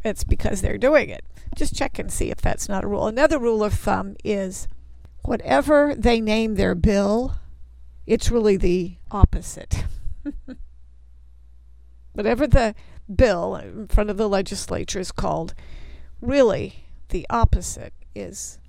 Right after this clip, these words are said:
the truth. Okay, so right now we have a choice.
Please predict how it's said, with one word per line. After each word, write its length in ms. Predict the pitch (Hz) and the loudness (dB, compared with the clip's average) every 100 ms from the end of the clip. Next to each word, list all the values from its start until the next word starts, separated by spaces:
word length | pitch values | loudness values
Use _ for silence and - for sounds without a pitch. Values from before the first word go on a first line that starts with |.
| - - | -20 -18
the 100 | - | -16
truth. 320 | - - - - | -12 -12 -12 -4
Okay, 240 | 233 - - - - - - - | -2 -2 -4 -8 -10 -10 -10 -10
so 440 | - - 262 240 220 - - - - - | -4 2 4 4 0 -10 -16 -16 -14 0
right 180 | 247 269 | 2 4
now 160 | 262 247 | 4 4
we 120 | 233 | 4
have 160 | 220 | 4
a 40 | 196 | 0
choice. 520 | - 196 - - | -4 -4 2 2